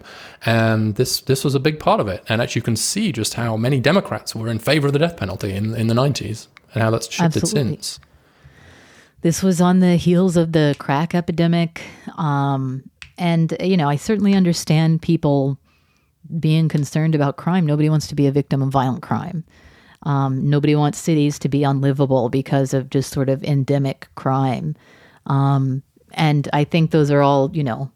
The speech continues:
Speaker 2: accomplishable without, in retrospect, the kind of policy decisions that were made
Speaker 1: Yeah.
Speaker 2: under, under Clinton
Speaker 1: Well,
Speaker 2: that
Speaker 1: it, I mean, it turns out that,
Speaker 2: knock-ons.
Speaker 1: you know, we've seen the, probably the biggest decline in violent crime during the period where the death penalty wasn't really being, being used. So,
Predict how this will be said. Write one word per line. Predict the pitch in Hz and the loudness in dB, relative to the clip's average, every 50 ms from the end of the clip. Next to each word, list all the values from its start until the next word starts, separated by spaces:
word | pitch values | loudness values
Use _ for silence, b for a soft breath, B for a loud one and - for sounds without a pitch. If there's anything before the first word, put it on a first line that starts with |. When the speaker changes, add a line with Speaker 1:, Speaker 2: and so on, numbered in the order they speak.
| - - - b b b b b b b b b - - - | -18 -20 -20 b b b b b b b b b -20 -12 -8
Speaker 2:
accomplishable | - - - - - 151 151 147 - 147 131 - - 139 131 131 127 123 | -6 -6 -4 -2 0 0 0 0 0 0 0 0 0 0 0 0 0 0
without, | 135 139 131 - 147 131 139 127 - | -2 -4 -2 -2 0 0 0 -2 -4
in | - 151 143 | -4 -2 -2
retrospect, | 139 139 139 - - - 131 135 - - - 131 - - - - - - - _ _ _ _ | 0 0 -2 -2 -2 -4 -4 -4 -4 -4 -4 -4 -4 -4 -8 -14 -18 -20 -20 _ _ _ _
the | - - | -20 -8
kind | - 139 139 147 | -4 -4 -2 -2
of | 143 - _ | -4 -6 _
policy | - 160 151 151 151 143 - 156 147 | 0 2 4 4 4 2 2 2 2
decisions | 143 139 - - 147 139 135 135 127 123 127 123 - | 2 0 0 0 0 0 0 0 -2 -2 -4 -4 -4
that | - 127 - | -6 -6 -2
were | 156 147 147 | -2 0 0
made | 143 135 135 127 127 135 | 2 2 0 0 -2 -4
Speaker 1:
Yeah. | 135 | -4
Speaker 2:
under, | 135 131 131 135 147 147 - _ B B B B B B B B B B B B B | -4 -4 -4 -2 -4 -4 -8 _ B B B B B B B B B B B B B
under | B 139 139 135 | B -2 0 0
Clinton | 131 - - 135 131 139 135 | 0 0 0 0 2 2 0
Speaker 1:
Well, | 131 123 | 0 0
Speaker 2:
that | 131 151 139 | -2 -2 -4
Speaker 1:
it, | - - | -4 -4
I | 139 | -4
mean, | 120 113 113 | -4 -4 -4
it | |
turns | - 123 117 113 110 | 0 0 0 2 2
out | 113 110 110 110 | 2 2 0 0
that, | 110 | -2
Speaker 2:
knock-ons. | 113 - - - 135 | -4 -4 -4 -2 -2
Speaker 1:
you | 110 | 0
know, | 101 | 0
we've | 110 120 | 0 0
seen | - - 117 113 | 2 2 2 2
the, | 107 | 0
probably | 101 - - 123 113 107 113 | 0 0 -2 0 0 0 0
the | 107 | 0
biggest | 110 127 123 110 101 - - | 0 0 2 0 0 -2 -2
decline | - - - 117 107 101 98 | -4 -4 -2 -2 -2 0 0
in | 101 | 0
violent | 104 110 107 104 107 - | 0 0 0 0 0 -2
crime | - - 110 110 104 104 104 104 104 - _ _ _ | -2 -2 0 0 0 0 -2 -2 -4 -8 _ _ _
during | - 120 113 107 | -4 -2 0 0
the | 104 98 | 0 -2
period | - 113 104 104 - | 0 0 0 0 0
where | 107 101 | -2 -2
the | 98 98 | -2 0
death | - - - | -2 -4 -2
penalty | - 117 110 104 - - | -2 -2 -2 -2 -2 -2
wasn't | 107 113 113 113 101 104 98 107 | 0 2 2 2 0 0 -2 -4
really | 101 98 98 | -4 -4 -4
being, | 98 101 98 101 98 98 - - - | -4 -4 -4 -4 -6 -8 -12 -8 -4
being | - 113 101 101 | -2 -2 0 0
used. | 101 101 98 98 - | 0 -2 -2 -2 -4
So, | - - 107 98 98 98 | -4 -2 -2 -2 -4 -4